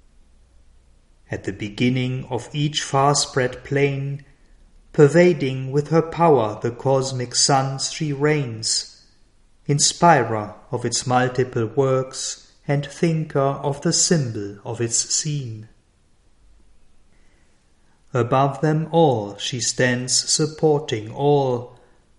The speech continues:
the sole omnipotent goddess ever veiled, of whom the world is the inscrutable mask. The ages are the footfalls of her tread,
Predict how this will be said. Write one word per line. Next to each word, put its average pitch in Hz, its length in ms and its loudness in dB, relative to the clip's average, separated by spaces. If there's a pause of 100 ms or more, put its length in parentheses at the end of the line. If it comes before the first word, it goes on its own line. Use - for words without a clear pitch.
(260)
the 90 120 -6
sole 120 560 4 (100)
omnipotent 139 840 -2
goddess 143 680 0
ever 135 280 0
veiled, 139 580 2 (880)
of 147 200 4
whom 160 200 2
the 156 140 4
world 160 580 6
is - 200 0
the 165 140 0
inscrutable 127 880 0
mask. 131 600 -2 (2250)
The - 160 -6
ages 127 640 0
are 143 200 4
the 151 100 2
footfalls 117 880 -2
of 127 160 -6
her 135 120 -2
tread, 147 640 0